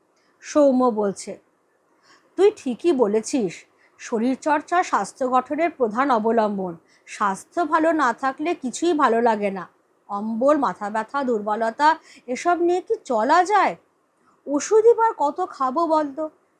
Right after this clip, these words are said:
আমি এখানে এভাবে লিখলাম, "ওষুধই বা আর কত খাবো?" তুমি এভাবে ঘুরিয়ে বলতেই পারো যে, "ওষুধই বা আর কত খাবো বলতো?" কারণ বন্ধুর সঙ্গেই তো কথাবার্তা হচ্ছে। এবং দেখো, আমরা কিন্তু টপিকের ভেতরেই আছি, যে শরীরচর্চা, জিম করা, যোগ ব্যায়াম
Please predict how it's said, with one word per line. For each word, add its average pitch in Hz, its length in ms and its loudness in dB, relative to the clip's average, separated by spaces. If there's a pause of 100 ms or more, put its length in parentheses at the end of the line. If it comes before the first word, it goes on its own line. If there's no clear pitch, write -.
(280)
আমি 370 220 2
এখানে 415 180 0
এভাবে 381 260 4
লিখলাম, 285 460 2
"ওষুধই 330 380 2
বা 330 140 0
আর 330 120 -2
কত 294 300 -4
খাবো?" 269 380 0 (560)
তুমি 370 160 0
এভাবে 392 200 0
ঘুরিয়ে 349 260 4
বলতেই 330 360 2
পারো 285 360 0
যে, 277 120 -4
"ওষুধই 294 360 0
বা 370 100 0
আর 381 120 0
কত 285 300 -2 (140)
খাবো 240 320 2
বলতো?" 311 540 2
কারণ 339 180 -4 (340)
বন্ধুর 226 280 0
সঙ্গেই 381 380 4
তো 440 120 -4
কথাবার্তা 392 540 4
হচ্ছে। 277 460 2 (380)
এবং 339 240 4
দেখো, 311 320 6
আমরা 294 320 4
কিন্তু 320 400 0 (260)
টপিকের 311 520 -2
ভেতরেই 320 460 0
আছি, 269 400 2 (320)
যে 262 60 -10
শরীরচর্চা, 277 920 0 (100)
জিম 302 360 2
করা, 240 440 2
যোগ 285 300 -2
ব্যায়াম 247 460 0